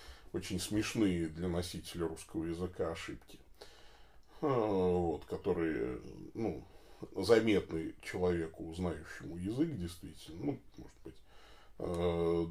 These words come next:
для человека просторечного незаметно и так далее. Но, а, в общем, и здесь было. Но это всё уточняется, переиздаются и так далее.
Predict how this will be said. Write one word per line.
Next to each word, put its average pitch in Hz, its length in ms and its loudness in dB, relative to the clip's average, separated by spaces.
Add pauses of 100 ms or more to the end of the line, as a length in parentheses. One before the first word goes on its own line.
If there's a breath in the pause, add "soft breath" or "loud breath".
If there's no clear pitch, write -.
для 85 160 -6
человека 87 640 2
просторечного 92 920 0
незаметно 90 760 2
и 90 120 2
так 110 240 4
далее. 95 300 8
Но, 131 300 6 (640 loud breath)
а, 135 460 10
в 135 100 8
общем, 165 280 12
и 170 60 12
здесь 160 300 10
было. 113 240 10
Но 180 260 12
это 202 160 8
всё 220 240 6
уточняется, 190 920 6
переиздаются 113 1080 6
и 82 880 0
так 87 220 -10
далее. 87 440 -10